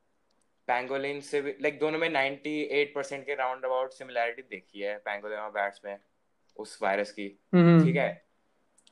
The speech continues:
Speaker 1: तो किसी ने खाया होगा और उसको इन्फेक्ट किया होगा
Speaker 2: अच्छा।
Speaker 1: उस चीज ने, उस वायरस ने, और बॉडी के अंदर जाके म्यूटेट किया होगा। जैसे एड्स,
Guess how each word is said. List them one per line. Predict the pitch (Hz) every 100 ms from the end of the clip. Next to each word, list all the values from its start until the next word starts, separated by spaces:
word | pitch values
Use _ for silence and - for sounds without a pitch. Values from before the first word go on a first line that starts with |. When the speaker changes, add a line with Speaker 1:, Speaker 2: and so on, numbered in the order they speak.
| _ _ _ _ _ _ -
Speaker 1:
तो | 156 175
किसी | 175 165 165
ने | 170 185
खाया | - 127 135
होगा | 143 139 151
और | 147 - -
उसको | 190 143 - 160
इन्फेक्ट | 127 - 139 -
किया | 117
होगा | 131
Speaker 2:
अच्छा। | 107 147
Speaker 1:
उस | 139 98
चीज | 98
ने, | 92 _ _ _ _ _ _ -
उस | - 104
वायरस | 101 101 104 107
ने, | 98 98 _ _ _ _ _ _ -
और | 131 131 -
बॉडी | 135 131 135
के |
अंदर | 139 139
जाके | 135 123 139 - _ _ 120
म्यूटेट | 123 127 123 123
किया | 123
होगा। | 101 101 104 _ - _ _ _ _ _ _ _ _
जैसे | 131 127 156 151
एड्स, | 147 156 147 -